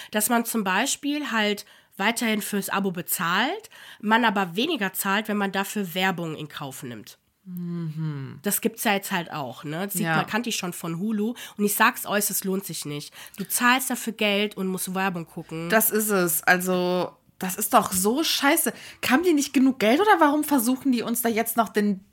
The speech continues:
Speaker 2: den, keine Ahnung, den Pfennig aus der Hose zu stehlen? Was haben wir denn
Speaker 1: Ja,
Speaker 2: angetan?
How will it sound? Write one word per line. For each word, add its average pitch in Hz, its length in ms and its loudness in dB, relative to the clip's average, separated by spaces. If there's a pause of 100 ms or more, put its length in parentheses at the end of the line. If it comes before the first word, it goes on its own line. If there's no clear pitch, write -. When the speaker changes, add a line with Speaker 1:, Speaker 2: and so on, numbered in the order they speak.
(120)
Speaker 2:
den, 214 120 0
keine 214 220 2
Ahnung, 202 180 6
den 202 120 2
Pfennig 247 380 6
aus 190 120 6
der 196 140 6
Hose 175 380 6
zu 165 920 0
stehlen? 165 840 4 (360)
Was - 120 2
haben 349 140 10
wir 466 80 10
denn 427 80 8
Speaker 1:
Ja, 269 140 10
Speaker 2:
angetan? 202 720 6